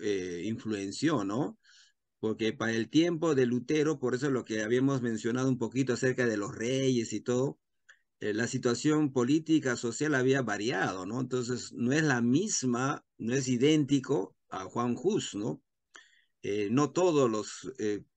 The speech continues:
eh, príncipes al inicio le apoyaron, pero después lo dejan a Juan Hus, ¿no? Pero el caso ya en el tiempo de Lutero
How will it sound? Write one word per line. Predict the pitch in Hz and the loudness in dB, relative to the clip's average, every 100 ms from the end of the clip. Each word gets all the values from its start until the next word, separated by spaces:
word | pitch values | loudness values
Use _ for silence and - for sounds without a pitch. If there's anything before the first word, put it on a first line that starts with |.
| _ _ | _ _
eh, | 104 | -6
príncipes | - 127 175 160 135 131 110 117 | 2 4 4 4 2 0 -2 -2
al | 107 | -2
inicio | 113 131 156 135 147 117 | 2 4 4 4 2 2
le | 110 | 0
apoyaron, | 107 - 110 135 147 139 196 220 | -2 -2 2 4 4 4 0 -2
pero | 117 107 | -2 -2
después | 113 - 135 135 | -4 0 0 2
lo | 120 | 2
dejan | 110 131 135 | 0 2 0
a | 107 | -2
Juan | 117 113 - | -4 -6 -2
Hus, | 160 127 101 | -2 -2 -4
¿no? | 123 - - - - - _ _ _ _ - | -6 -8 -16 -20 -20 -20 _ _ _ _ -4
Pero | 110 110 107 104 - | -2 0 0 -2 -2
el | 117 107 | -4 -2
caso | 156 170 165 | 0 0 2
ya | 151 160 160 | 2 4 4
en | 151 | 2
el | 113 | 2
tiempo | 143 151 151 147 | 0 0 0 0
de | 120 | 0
Lutero | 120 123 147 147 160 | 0 0 2 2 0